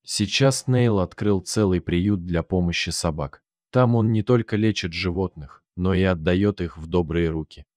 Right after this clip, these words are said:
Фолловеры помогают мужчине в содержании приюта и в уходе за собаками. Харбисон говорит, что не хочет расставаться со своей любимицей Сникерс.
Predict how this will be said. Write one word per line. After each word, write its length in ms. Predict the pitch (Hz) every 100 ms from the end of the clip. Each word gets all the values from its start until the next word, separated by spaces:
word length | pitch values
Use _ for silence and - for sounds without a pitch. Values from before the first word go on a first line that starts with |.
| _ _
Фолловеры 600 | - 104 117 135 117 95
помогают 580 | 92 95 90 101 92 -
мужчине 500 | 90 - 117 107 87
в 40 |
содержании 640 | - 85 87 82 92 85
приюта 480 | 78 85 90 117 -
и 100 | 82
в 120 | 82
уходе 400 | 85 - 98 92
за 100 | 87
собаками. 640 | 85 87 78 73 - 71 65 _ _ -
Харбисон 680 | - 104 104 135 - 98
говорит, 480 | 92 87 90 110 - _
что 260 | - - 98
не 100 | 95
хочет 400 | - 110 - -
расставаться 600 | 85 - 87 98 101 87
со 140 | -
своей 340 | 82 85 85 85
любимицей 540 | 85 90 92 85 87
Сникерс. 640 | - 92 78 - - -